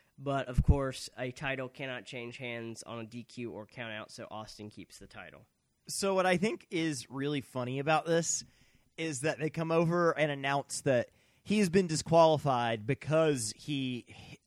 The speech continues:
Speaker 2: hit a W W E or W W F official. However, Mick Foley just laid out the ref, so apparently that guy just doesn't count.
Speaker 1: Yeah.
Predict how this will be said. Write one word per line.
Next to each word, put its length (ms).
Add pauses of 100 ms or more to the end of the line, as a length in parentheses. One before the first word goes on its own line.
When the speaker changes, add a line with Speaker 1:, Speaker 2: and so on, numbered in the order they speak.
(140)
Speaker 2:
hit 300
a 180
W 300
W 420
E 260
or 120
W 240
W 260
F 100
official. 540 (440)
However, 640 (240)
Mick 260
Foley 480
just 320
laid 340
out 280
the 100
ref, 340
so 220
apparently 600
that 260
guy 240
just 260
doesn't 380
count. 540 (640)
Speaker 1:
Yeah. 360